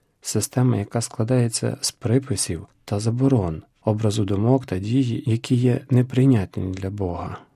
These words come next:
Коли людина послідовно і неухильно виконує всі культові та моральні приписи такої релігії, вона відчуває себе цілком задоволеною, оскільки її відносинам з вищою силою забезпечена міцність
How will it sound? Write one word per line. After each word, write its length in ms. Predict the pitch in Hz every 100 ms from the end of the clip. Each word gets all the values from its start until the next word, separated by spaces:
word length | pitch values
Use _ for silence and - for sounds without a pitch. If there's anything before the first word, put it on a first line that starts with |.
| _ _ _ _ _
Коли 220 | - 151
людина 400 | 175 147 123 101
послідовно 800 | 92 98 - 98 110 135 120 92 -
і 100 | 101
неухильно 600 | 101 101 - 156 165 135
виконує 640 | 117 - 139 135 113 104
всі 240 | 104 - 117
культові 680 | - 131 127 127 107 92 - _
та 260 | - 90 87
моральні 460 | 92 101 110 95 87
приписи 560 | - 135 143 127 113
такої 400 | - 110 107 98
релігії, 680 | 98 95 139 135 135 139 135 _
вона 200 | 131 156
відчуває 520 | 190 175 - 151 156 151
себе 340 | - 120 139
цілком 460 | - 110 - 123 127
задоволеною, 840 | 123 135 104 90 87 82 82 80 _ _ -
оскільки 680 | 123 - 127 123 - 120 - -
її 300 | 123 127 117
відносинам 680 | 127 131 117 - 113 110
з 60 | 113
вищою 500 | 113 113 - 113 113
силою 560 | - 170 165 156 151 -
забезпечена 840 | 123 117 107 - 110 107 - 104 92
міцність 720 | 104 151 - 156 143 -